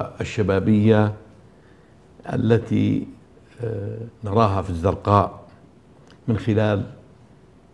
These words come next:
ما سمعناه من العزيز، آه، راكان الفاخوري الذي أدرك ككثير من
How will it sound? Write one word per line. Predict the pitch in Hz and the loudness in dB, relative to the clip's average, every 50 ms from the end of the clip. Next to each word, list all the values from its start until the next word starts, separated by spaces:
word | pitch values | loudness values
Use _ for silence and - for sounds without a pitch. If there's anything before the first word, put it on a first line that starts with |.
| _ 117 | _ -2
ما | 110 104 101 | -2 -2 -2
سمعناه | - - 107 98 98 98 98 101 107 101 101 98 90 95 92 95 98 107 - - - - | -2 -2 -2 -2 0 -2 -2 -2 -2 -2 -2 -2 -4 -4 -6 -6 -6 -6 -8 -10 -10 -6
من | - 104 101 98 98 104 101 110 113 - - - - - - - - - - - - - - - - - - - | -2 0 0 2 2 0 0 -2 -6 -10 -16 -20 -20 -20 -20 -20 -20 -20 -20 -20 -20 -20 -20 -20 -20 -10 -6 -4
العزيز، | 98 92 92 98 95 95 110 110 101 82 76 - - - - - - - - - 107 | 0 2 2 2 4 4 6 4 4 4 0 -6 -12 -18 -20 -20 -20 -20 -12 -8 -6
آه، | 92 92 95 - 95 | -4 -4 -4 -2 0
راكان | 90 87 - - 104 101 104 104 104 101 101 104 107 104 - - - - - | 0 0 0 2 4 6 6 6 6 4 2 0 -2 -4 -8 -14 -12 -8 -8
الفاخوري | 87 80 - 95 85 - - 101 98 92 - - 90 87 - - - _ - _ _ _ _ _ _ _ _ - - _ - - - - _ _ _ _ _ - | -8 -4 -4 -4 -4 -2 -2 -2 0 0 -2 -4 -6 -8 -14 -20 -20 _ -20 _ _ _ _ _ _ _ _ -20 -20 _ -20 -20 -20 -20 _ _ _ _ _ -8
الذي | - 120 107 107 107 92 98 104 107 107 107 - - - | -6 -2 0 0 0 0 0 -2 -2 -2 -2 -4 -4 -6
أدرك | - 110 90 - 98 90 82 - - 82 85 85 90 98 - - - - - _ _ _ - - _ _ _ _ _ _ _ _ - _ | -6 -4 -2 0 0 -2 -2 -2 -4 -4 -2 -2 -2 -6 -8 -14 -20 -20 -20 _ _ _ -20 -20 _ _ _ _ _ _ _ _ -20 _
ككثير | - 117 - - 117 101 - - 120 120 120 120 120 120 120 117 117 - - - - - | -10 -10 -2 0 -2 0 2 2 4 4 6 6 6 4 4 4 2 -2 -6 -10 -6 -2
من | 104 101 101 110 | -2 0 0 -2